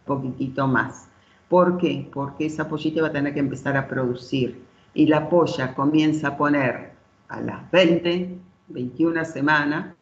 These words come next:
pongámosle por ahí, cada vez se adelanta más, pero crece hasta las treinta y cinco. Entonces, lo que yo les decía antes, me está dando sesenta y cuatro, sesenta y tres,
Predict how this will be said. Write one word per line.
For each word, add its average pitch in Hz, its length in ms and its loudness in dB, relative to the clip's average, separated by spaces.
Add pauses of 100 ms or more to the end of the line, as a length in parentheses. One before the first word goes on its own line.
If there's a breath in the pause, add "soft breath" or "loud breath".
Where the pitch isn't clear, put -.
pongámosle 143 1000 -2
por 135 200 -6
ahí, 156 600 4 (160)
cada 139 220 2
vez 143 180 0
se 131 120 -4
adelanta 147 480 2
más, 196 260 4 (460 soft breath)
pero 190 240 0
crece 226 300 -4
hasta 214 200 -2
las 196 200 -2
treinta 180 320 0
y 175 80 0
cinco. 202 840 -4
Entonces, 175 320 0
lo 180 100 2
que 175 60 2
yo 175 160 0
les 175 120 4
decía 165 420 0
antes, 131 400 0 (200)
me 156 120 2
está 180 240 2
dando 151 680 2
sesenta 147 560 -4
y 151 60 -4
cuatro, 202 560 0 (180)
sesenta 143 480 -6
y 135 40 -6
tres, 190 480 -4